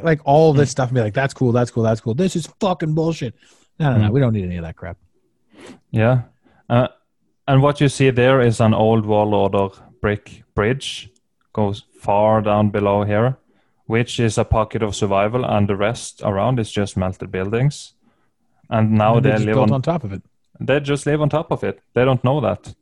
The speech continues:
Speaker 2: And they live on top of a melted building.
Speaker 1: And you hear guys like George Bush talking about the New World Order.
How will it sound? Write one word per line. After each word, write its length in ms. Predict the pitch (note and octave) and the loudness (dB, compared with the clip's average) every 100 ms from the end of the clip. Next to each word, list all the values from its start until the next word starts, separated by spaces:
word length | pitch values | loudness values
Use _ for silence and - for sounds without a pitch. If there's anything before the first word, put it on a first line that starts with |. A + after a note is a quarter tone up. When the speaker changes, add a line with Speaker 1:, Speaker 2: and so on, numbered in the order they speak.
| - | -8
Speaker 2:
And 160 | A2+ G#2+ | -4 -2
they 120 | A2+ | 0
live 220 | A2+ A2 | 0 0
on 80 | A2 | 0
top 240 | A#2 A2+ A2+ | 0 -2 -4
of 140 | - | -4
a 80 | G2+ | -2
melted 400 | G2+ A2 - G2 | -2 -6 -8 -6
building. 440 | G#2 C3+ F#2+ F#2 _ - | -6 -4 -6 -8 _ -8
Speaker 1:
And 100 | B2 | -2
you 80 | A2+ | 0
hear 160 | C#3+ | 0
guys 280 | B2+ B2 B2 | 0 0 2
like 140 | A#2+ G#2+ | 0 0
George 300 | A#2+ A2 G2+ | 0 0 0
Bush 180 | A#2 | -2
talking 260 | - A2 A#2+ | -2 -2 0
about 200 | A2 G2+ | 0 0
the 80 | G#2+ | 2
New 180 | A2+ A2 | 2 2
World 300 | G#2+ G#2+ G2+ | 2 0 0
Order. 420 | G2+ G2 F#2 | 0 0 -4